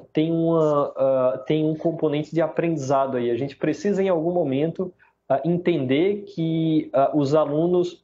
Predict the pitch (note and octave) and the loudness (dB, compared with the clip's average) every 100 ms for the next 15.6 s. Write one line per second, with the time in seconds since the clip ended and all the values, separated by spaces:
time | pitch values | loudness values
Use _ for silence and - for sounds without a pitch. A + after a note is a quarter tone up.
0 | - D#3 D3+ - - G3+ A3+ G3 G3+ F3 | -4 -2 -2 -4 -2 0 2 2 0 0
1 | E3 F3+ D3+ D#3 C3+ B2 D3 G3+ F#3+ - | 0 2 2 2 0 0 2 2 0 -2
2 | D#3 D3+ C3+ C#3 B2+ C3+ C#3 C3+ - - | -2 -2 -2 -2 0 0 -4 -14 -8 -2
3 | C3+ C3+ C3+ C3+ - A2+ A2 G#2+ G#2 - | -2 0 -2 -2 -2 -4 -2 -4 -8 -12
4 | _ _ _ _ C3 D#3 E3+ E3+ F3+ D3+ | _ _ _ _ -2 2 2 2 0 0
5 | G#3+ - - - E3 E3 D4 C#4 - F#3+ | 0 -2 -4 -2 0 2 2 -2 -2 -2
6 | D3 B2+ F3 F3+ D3+ B2+ - - _ _ | 2 2 0 -2 -4 -6 -6 -18 _ _
7 | B2+ C3+ A#2+ A2 C3+ C#3 C3+ A#2+ C3 C3 | -2 0 0 -2 -2 -2 -4 -4 -2 0
8 | B2 A2 A#2+ B2 A#2 A2 - - - _ | 0 0 0 0 -2 -8 -12 -20 -20 _
9 | A#2 A2+ A2 G#2+ G#2+ G#2 G#2 G2+ G2 A#2+ | 0 2 4 4 4 4 4 2 0 -4
10 | B2 B2 D3 E3+ - D3 C#3+ C#3 D3 C3+ | -4 0 0 0 0 0 2 0 0 0
11 | A#2+ A2 C3 F3+ D#3 B2 C3+ D#3 C3 A#2+ | 0 0 2 2 0 0 0 0 -2 -8
12 | A2+ A2 G#2+ - _ _ - G#2+ A2 G#2+ | -8 -10 -10 -14 _ _ -14 -6 -2 -2
13 | G#2+ G#2 _ - - - B2+ A#2+ B2+ B2+ | -4 -6 _ -20 -8 0 0 0 0 0
14 | - - B2+ A#2 A2 - A2+ C3 B2 A#2 | -2 0 0 0 -2 -2 0 2 0 0
15 | A2+ G#2+ A2 - A2 | 0 0 -4 -6 -10